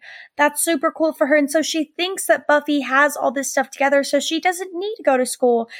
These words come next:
She doesn't need her pictures taken. She doesn't need to be, like, a formal queen. But it's like, dude, like, if you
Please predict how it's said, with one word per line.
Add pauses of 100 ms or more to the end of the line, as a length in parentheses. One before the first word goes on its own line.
(100)
She
doesn't
need
her
pictures
taken. (240)
She
doesn't
need
to
be,
like,
a
formal
queen.
But
it's
like, (100)
dude,
like, (300)
if
you